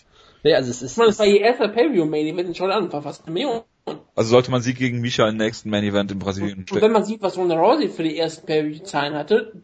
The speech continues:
Speaker 2: da ist, diese waren eine größer. Vielleicht liegt's ja eigentlich an Beth Coher.
Speaker 3: Genau.
Speaker 1: Verstehe. Nee, also es ist natürlich eine unfassbare Nummer, äh, hat sich ja schon seit einiger Zeit abgezeichnet und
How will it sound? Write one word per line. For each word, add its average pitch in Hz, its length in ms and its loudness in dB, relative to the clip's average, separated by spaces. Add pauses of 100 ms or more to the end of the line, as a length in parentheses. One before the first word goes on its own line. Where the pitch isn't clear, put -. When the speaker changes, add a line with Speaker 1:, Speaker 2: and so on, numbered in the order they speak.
Speaker 2:
da 156 220 0
ist, 165 160 -2 (300)
diese 175 240 -4
waren 190 240 2
eine 196 240 0
größer. 196 440 0
Vielleicht 147 180 -12
liegt's 214 220 -8
ja 214 240 0 (380)
eigentlich 214 360 0
an 208 180 2
Beth 214 200 0
Coher. 214 480 0 (140)
Speaker 3:
Genau. 107 420 -2 (420)
Speaker 1:
Verstehe. - 340 -16
Nee, 131 140 -4
also 127 180 -4
es 123 100 -10
ist 151 120 -12
natürlich 127 300 -4
eine 127 120 -6
unfassbare 107 580 -6
Nummer, 110 800 -4 (440)
äh, - 40 -20
hat 98 120 -14
sich 127 120 -6
ja 113 100 -4
schon 110 120 -8
seit 107 120 2
einiger 113 240 -2
Zeit - 200 -6
abgezeichnet 110 760 -4
und 110 260 -8